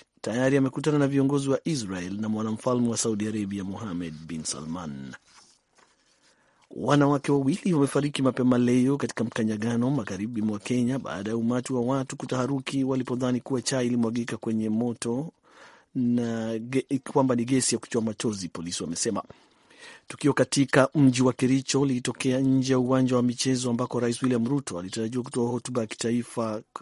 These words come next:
saa kadhaa baadaye wakati wa maadhimisho ya sikukuu ya Mashujaa.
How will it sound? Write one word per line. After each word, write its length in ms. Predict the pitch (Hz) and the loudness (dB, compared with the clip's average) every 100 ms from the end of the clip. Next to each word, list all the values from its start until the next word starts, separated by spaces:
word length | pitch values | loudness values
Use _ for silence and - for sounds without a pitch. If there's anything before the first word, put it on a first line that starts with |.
| - | -12
saa 320 | - - 120 | -6 -2 -2
kadhaa 380 | 107 113 117 127 | -2 -8 0 0
baadaye 500 | 117 120 147 139 80 - - - - - | 0 -4 -2 -2 -4 -10 -20 -18 -14 -4
wakati 260 | 143 147 | 0 4
wa 60 | 135 | 6
maadhimisho 520 | 127 123 123 123 - | 6 4 2 2 2
ya 40 | 113 | -2
sikukuu 400 | - 110 95 90 | -4 -4 -2 -2
ya 100 | 85 | -4
Mashujaa. 640 | 76 - 71 71 71 - | -6 -6 -8 -6 -6 -6